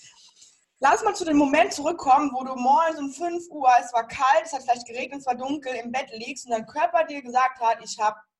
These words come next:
ich kann nicht mehr, ich will nicht mehr.“ Wie, wie hast du das, kam das einfach über Nacht? War das so wirklich so ein Schnipsmoment, wo du morgens aufgestanden bist und gemerkt hast, „Okay, nee, ich muss jetzt kündigen, geht nicht anders“? Oder wie, wie, wie war so dieser Prozess? War das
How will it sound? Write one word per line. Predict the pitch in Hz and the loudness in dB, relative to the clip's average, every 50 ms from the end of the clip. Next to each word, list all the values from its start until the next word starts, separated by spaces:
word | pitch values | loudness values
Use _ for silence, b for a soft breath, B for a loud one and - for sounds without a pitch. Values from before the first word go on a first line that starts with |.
| _ | _
ich | _ 220 - - | _ -20 -18 -10
kann | - - 320 | -8 -6 -6
nicht | 269 226 | -4 -4
mehr, | 202 190 | -6 -6
ich | 208 196 - | -6 -8 -6
will | 311 349 | -6 -4
nicht | 311 226 185 | -4 -4 -4
mehr.“ | 185 175 175 170 - b b b b b b b _ _ _ _ _ _ _ _ _ | -4 -4 -4 -6 -8 b b b b b b b _ _ _ _ _ _ _ _ _
Wie, | 220 247 226 | -20 -16 -10
wie | 240 302 339 | -6 -4 -2
hast | - - 403 - - | 0 0 -2 -2 -4
du | 359 339 | -8 -8
das, | 320 339 339 - b b b b _ | -8 -8 -10 -12 b b b b _
kam | - - 262 311 | -4 -4 -2 0
das | 349 359 359 - - 240 | 2 0 0 0 -2 -2
einfach | 277 311 - 320 - - | -2 -2 -4 -8 -8 -4
über | 269 233 214 202 | 0 0 0 0
Nacht? | 202 202 208 220 330 466 - - | 0 -2 -2 -2 -2 -2 -2 0
War | - 277 | 4 4
das | 277 285 285 285 | 4 4 4 0
so | 294 269 262 254 | -6 -6 -4 -4
wirklich | 294 302 330 339 339 349 | -6 -6 -6 -8 -8 -4
so | 269 | -4
ein | 262 247 254 247 247 247 247 - _ _ _ _ | -4 -4 -4 -8 -10 -14 -16 -18 _ _ _ _
Schnipsmoment, | - - - 277 349 - - - - 370 359 339 294 277 269 277 339 427 480 494 - - _ _ _ _ _ _ _ _ _ | -14 -6 -2 -2 -2 -2 -4 -8 -6 -4 -2 0 0 0 0 0 0 -4 -8 -12 -14 -18 _ _ _ _ _ _ _ _ _
wo | 233 294 | -6 -6
du | 294 294 | -4 -4
morgens | 262 240 254 269 277 330 403 403 392 - | -6 -2 2 4 6 6 4 2 -2 -2
aufgestanden | - - 311 349 349 - - 359 339 339 320 294 | 0 2 2 2 0 -2 -2 0 0 0 -2 -4
bist | 311 330 330 | -6 -6 -6
und | 285 269 | -8 -6
gemerkt | 262 269 285 294 | -2 -2 -2 -2
hast, | 302 277 262 | -4 -8 -12
„Okay, | 247 247 269 254 | -14 -12 -10 -8
nee, | 247 247 | -8 -8
ich | 240 240 | -8 -8
muss | 247 233 226 | -10 -10 -12
jetzt | 226 220 - | -12 -14 -12
kündigen, | - 269 262 220 185 185 185 | -10 -10 -8 -8 -8 -10 -10
geht | 180 240 247 | -12 -12 -14
nicht | 220 214 | -12 -10
anders“? | - 196 190 185 185 - - _ _ _ _ _ _ - | -10 -6 -6 -6 -6 -6 -12 _ _ _ _ _ _ -6
Oder | 226 233 | -6 -6
wie, | 233 247 240 | -6 -6 -6
wie, | 285 294 - - - - | -6 -6 -6 -8 -10 -10
wie | 277 320 | -4 -2
war | 349 359 392 | 0 0 0
so | 381 359 | 0 -2
dieser | 311 320 294 311 | -2 0 0 0
Prozess? | 311 - - 269 262 262 - 311 285 311 311 | 0 -2 -6 -8 -8 -4 0 0 0 2 2
War | - 240 | 4 4
das | 247 262 262 - | 4 4 2 -2